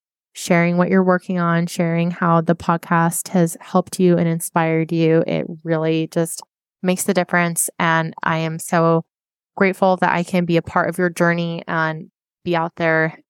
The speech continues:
making a positive difference with you guys. So thank you so much for listening.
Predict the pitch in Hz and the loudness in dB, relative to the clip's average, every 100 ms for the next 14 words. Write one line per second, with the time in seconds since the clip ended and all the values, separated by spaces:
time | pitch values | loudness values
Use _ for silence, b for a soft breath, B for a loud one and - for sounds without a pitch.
0 | _ - 180 165 175 165 - 160 165 156 | _ -6 -6 -4 -6 -6 -2 -2 0 -2
1 | 156 156 - 170 - 165 - 185 180 71 | -4 -4 -6 -6 -10 -10 -6 -4 -4 -4
2 | - 180 170 _ _ _ _ _ - 208 | -2 0 0 _ _ _ _ _ -2 -2
3 | - 240 - 226 214 202 196 - - - | -2 -6 -2 0 2 2 0 -2 -8 -12
4 | B _ - 170 156 165 175 202 - 226 | B _ 0 0 0 -4 -4 -4 -2 -2
5 | 226 220 226 | 0 -2 -4